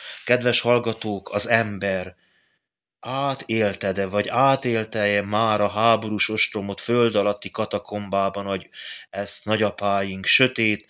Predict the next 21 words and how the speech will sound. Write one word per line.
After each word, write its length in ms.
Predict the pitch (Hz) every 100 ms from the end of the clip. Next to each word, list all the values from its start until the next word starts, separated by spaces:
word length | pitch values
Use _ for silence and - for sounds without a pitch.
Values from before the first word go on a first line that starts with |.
| - - -
pincejukakban, 840 | - 139 120 120 107 104 101 98 104
amikor 420 | 101 95 101 98
minden 480 | 135 143 127 120 -
pillanatban 760 | 117 107 104 98 98 98 98
várhatta, 1080 | 98 110 107 104 104 98 _ _ 95 92 - _ _ _
hogy 140 | 95 98
a 60 |
bunker 440 | 98 127 120 104 98
egyben 420 | 101 92 95 90
sírhalom 640 | - - 107 101 92 92
is 200 | 87 -
lesz? 480 | 92 87 85 - - _ _ _ _ _ _ _ _ - - _ _
Jaj, 280 | 151 151
de 140 | 143 135
fél 280 | - 120 110
is 200 | 101 107
az 140 | 101
ember. 560 | 101 95 95 101 101 - - _ _ _ _
Szakadt-e 640 | - 147 - 110 - 104
már 320 | 101 101 95
rád 480 | 95 113 110 110 101